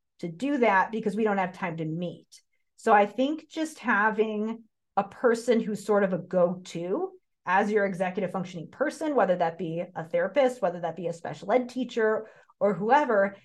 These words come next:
having a person that can kind of go around and do an audit of the classroom and see what are these areas where the teachers are seeing behaviors, um, seeing students get stuck, because then that's what's going to help them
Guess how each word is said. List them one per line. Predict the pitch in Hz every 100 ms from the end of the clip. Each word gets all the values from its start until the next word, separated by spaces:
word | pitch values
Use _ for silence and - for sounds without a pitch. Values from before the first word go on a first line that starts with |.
| _
having | - 277 294 262
a |
person | 233 - 262 262 247
that | 208
can | - 220
kind | - 226
of | 214 180
go | 185 196
around | 196 165 156 175 262 403 - _ _ _ -
and | 226 220 202 185 165
do | 226 214 208 208 -
an | 202 190
audit | 214 226 226
of | 226 214
the | 214
classroom | 214 208 196 - 208 190 185 185
and | 175
see | 165 220 208 196 190 - _
what | 190 220 247
are | 294
these | 269 247 240 -
areas | 208 214 208 202 190
where | 190 190 180 180
the | 185
teachers | - 214 208 185
are | 185
seeing | 185 202 190 190
behaviors, | 185 185 190 180 180 180 170 175 180 - _ 175
um, | 175
seeing | 180 208 185
students | 185 202 190 175 180
get | - - -
stuck, | - 185 160 262 - _ _ _
because | 240 233 214
then | 226
that's | 226 269 - _ _
what's | 233 226
going | - 214 196
to |
help | 180 208 190
them | - 180 175 175